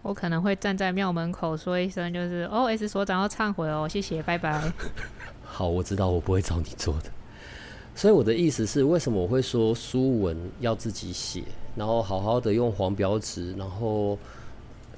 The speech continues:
Speaker 2: 你在网络上你都找得到那一些忏悔的书文的格式的，做，做一些修改，你自己就可以好好写。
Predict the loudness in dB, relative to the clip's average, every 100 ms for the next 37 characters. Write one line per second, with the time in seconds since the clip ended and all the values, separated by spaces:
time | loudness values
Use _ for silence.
0 | -18 -18 -16 -16 -16 -2 2 6 6 6
1 | 4 2 2 0 0 0 0 -2 0 0
2 | 2 2 0 0 0 2 2 0 -4 -12
3 | -18 -18 -18 -18 -14 -2 0 0 0 -2
4 | -2 -2 -2 -4 -6 -8 -4 0 2 4
5 | 2 -2 -4 -4 -4 -4 -4 -4 -4 -6
6 | -8 -12 -16 -14 0 4 4 2 2 4
7 | 4 4 0 4 4 4 2 0 0 -2
8 | -2 -2 0 0 0 0 0 -2 -4